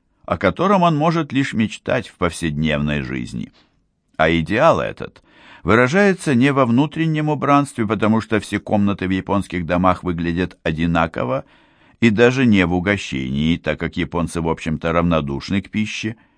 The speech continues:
Идеал для них, во-первых, уединение,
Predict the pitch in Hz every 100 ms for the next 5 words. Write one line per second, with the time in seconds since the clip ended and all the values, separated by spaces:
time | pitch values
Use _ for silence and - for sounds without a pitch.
0 | _ _ _ 110 107 104 123 185 170 101
1 | 92 90 87 85 - - 92 87 73 67
2 | 60 64 - - _ _ _ _ - 117
3 | 135 120 139 104 73 65 62 50 50